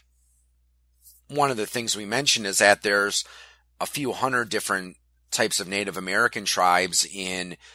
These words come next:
the U S and Canada. So naturally, these tribes are gonna have significant differences. And when they talked about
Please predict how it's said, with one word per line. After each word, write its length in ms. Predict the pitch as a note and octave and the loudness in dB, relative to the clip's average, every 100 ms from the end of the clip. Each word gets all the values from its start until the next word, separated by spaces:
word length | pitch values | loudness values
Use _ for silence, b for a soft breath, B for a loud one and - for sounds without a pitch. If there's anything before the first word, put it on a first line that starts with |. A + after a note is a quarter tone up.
| B - | B -10
the 80 | G2+ | -8
U 240 | F2 F2 | -6 0
S 220 | E2 - | 2 2
and 100 | F2 | -2
Canada. 580 | D#2 - C3+ C3+ F#2 A#1 - _ _ - | -6 0 4 4 2 -2 -4 _ _ -4
So 160 | G#2+ | -4
naturally, 840 | F#2+ F#2 - G2 F2+ F2+ F2 F2 - B B B B - | 2 2 2 -2 -4 -4 -4 -6 -10 B B B B -20
these 320 | D#3+ - - | -12 -6 -4
tribes 480 | - - D3+ B2 G2+ | -2 6 10 10 6
are 60 | A2 | -4
gonna 220 | G#2+ G2+ | -2 -2
have 300 | F2+ F2+ E2 | 4 4 4
significant 840 | - G2+ E2+ F2 - - E2+ D#2+ | 0 -2 -6 -8 -6 -6 -8 -4
differences. 800 | - A#2+ - F#2+ - C2+ B1+ - - _ - | 0 2 0 -2 -2 -4 -6 -6 -6 _ -6
And 400 | F#2+ F#2 F#2 F2 B B B - | 0 0 0 -4 B B B -6
when 480 | G#2 G2 G2 G2 | 2 4 4 -2
they 280 | F#2+ F#2+ F#2 | 0 2 2
talked 360 | - A2+ A2 B2+ | 2 4 4 4
about 360 | G#2 F2+ F#2 | 4 4 2